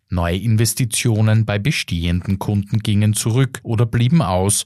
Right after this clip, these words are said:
Ohne ein Sparprogramm wäre der Gewinn noch stärker gesunken. Das Geschäftsjahr sei wegen der sich zuspitzenden Konjunkturkrise nicht spurlos an Trumpf vorbeigegangen, sagte Unternehmenschefin Nicola Leibinger-Kamüller.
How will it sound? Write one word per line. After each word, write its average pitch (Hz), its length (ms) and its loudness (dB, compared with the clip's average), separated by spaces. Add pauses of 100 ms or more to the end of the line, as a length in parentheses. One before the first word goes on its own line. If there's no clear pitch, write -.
(140)
Ohne 98 240 0
ein 95 200 -2
Sparprogramm 107 920 -2
wäre 92 280 -2
der 101 120 -2
Gewinn 131 500 0
noch 90 220 -2
stärker 82 500 -6
gesunken. 101 760 0 (360)
Das 110 220 -4
Geschäftsjahr 92 720 -2
sei 92 320 -2
wegen 95 260 0
der 110 140 0
sich - 260 -6
zuspitzenden 101 1000 -4
Konjunkturkrise 101 1200 0
nicht 117 240 0
spurlos 95 560 -2
an 120 220 -2
Trumpf 92 480 -4
vorbeigegangen, 92 1120 -2
sagte 101 560 -4
Unternehmenschefin 104 1200 0
Nicola 98 540 0
Leibinger-Kamüller. 95 1300 0